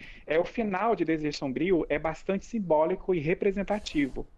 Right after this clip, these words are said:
principalmente para o público feminino, já que a gente tá falando de mulheres, né? Que orientação ela daria pra quem está em um relacionamento tóxico, vicioso e que faz muito mal para a própria pessoa e pra quem tá em volta dela também?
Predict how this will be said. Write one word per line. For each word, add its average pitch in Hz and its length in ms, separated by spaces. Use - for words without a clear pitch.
principalmente 196 560
para 190 160
o 185 40
público 180 340
feminino, 185 480
já 147 100
que - 60
a - 20
gente 143 80
tá 147 100
falando 143 200
de 143 60
mulheres, 143 500
né? 151 160
Que - 80
orientação 226 840
ela 165 200
daria 160 400
pra 170 160
quem 165 180
está 160 300
em 165 40
um 160 60
relacionamento 185 640
tóxico, 165 520
vicioso 151 760
e - 80
que - 140
faz 165 260
muito 226 300
mal 170 220
para 160 180
a - 20
própria 202 400
pessoa 175 540
e 165 80
pra 160 240
quem 170 220
tá 156 400
em 151 80
volta 143 340
dela 139 240
também? 143 260